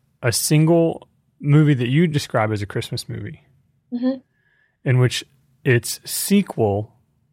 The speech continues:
Speaker 1: is not a Christmas movie? Have you ever seen that happen?
Speaker 2: So I'm trying to think. The ones that have sequels of those would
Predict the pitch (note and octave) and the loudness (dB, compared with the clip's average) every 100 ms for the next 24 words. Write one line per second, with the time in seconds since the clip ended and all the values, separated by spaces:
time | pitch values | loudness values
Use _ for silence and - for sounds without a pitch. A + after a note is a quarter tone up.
0 | - C3+ A2 A#2 A#2+ A#2 G2+ - B2+ C3+ | 0 2 2 2 4 2 0 -4 -10 -10
1 | - C#3 C#3+ D#3+ - _ _ _ _ D#3+ | -8 -10 -10 -14 -20 _ _ _ _ 0
2 | A#2+ C3 B2+ - A#2 A2+ A2 G#2+ G#2 - | 4 4 2 -2 -2 -2 -2 -6 -10 -16
3 | - _ _ _ - C4+ C4+ C#4 C#4 B3 | -20 _ _ _ -6 -4 0 2 2 0
4 | F#3 - A#3 A#3+ B3+ C4+ B3+ A#3+ - B3+ | -2 -4 -2 -2 0 -2 -2 -4 -4 -8
5 | - G3+ G3 F3+ F#3 F3+ E3+ F3 - _ | -4 -2 0 0 0 2 0 -4 -12 _
6 | _ _ _ _ G3 F3+ F3+ | _ _ _ _ 0 2 2